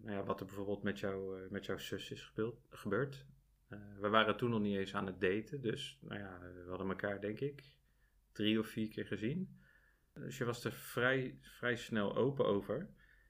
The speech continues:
En uiteraard heb ik toen niet alles, eh, natuurlijk verteld, maar je durfde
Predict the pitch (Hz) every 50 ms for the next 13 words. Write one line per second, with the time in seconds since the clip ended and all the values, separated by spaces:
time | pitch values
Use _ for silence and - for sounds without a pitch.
0 | - - - - 113 101 98 101 - - - 98 98 90 - - 95 95 - 95
1 | 90 92 95 - - 92 95 92 85 - - - - _ _ _ _ - - 104
2 | 104 120 117 113 - - - - - - - 117 - 98 95 95 92 90 85 -
3 | - 95 92 87 - - - - 92 101 110 - - - 113 107 110 110 110 117
4 | - - - - 107 101 101 104 117 113 135 151 - - - 123